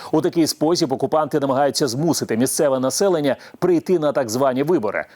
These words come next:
зазначили у Генеральному штабі. У повідомленні також сказано, що у деяких населених пунктах Запорізької області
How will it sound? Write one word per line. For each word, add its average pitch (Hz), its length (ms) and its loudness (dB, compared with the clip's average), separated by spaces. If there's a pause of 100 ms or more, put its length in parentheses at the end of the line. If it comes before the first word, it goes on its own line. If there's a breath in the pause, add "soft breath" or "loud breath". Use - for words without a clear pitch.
зазначили 170 760 0
у 226 80 0
Генеральному 135 580 0
штабі. 113 340 -2 (360 loud breath)
У 254 100 0
повідомленні 214 640 0
також 175 340 0
сказано, 151 520 0
що 160 260 0
у 170 220 0
деяких 131 460 -2
населених 131 540 -2
пунктах 131 320 0
Запорізької 151 680 0
області 104 480 -4